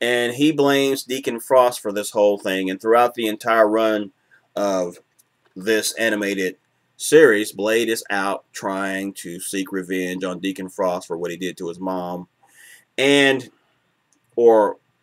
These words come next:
for what he did that caused Blade to actually have to, uh, kill his mom.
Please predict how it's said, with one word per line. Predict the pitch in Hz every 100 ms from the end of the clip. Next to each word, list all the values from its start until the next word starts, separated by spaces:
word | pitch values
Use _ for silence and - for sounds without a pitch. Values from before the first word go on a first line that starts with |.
| _ _ _ _
for | - 113
what | 107 117 110 - _ -
he | 117 107
did | 110 107 104 101 _ _ _ _
that | -
caused | - 107 104 104 - _
Blade | 98 98 98 95 92 90
to | 95
actually | 92 92 85 95
have | 92 -
to, | 95 85 82 _ _ _ _ _ -
uh, | -
kill | - 143
his | 123
mom. | 95 80 85 92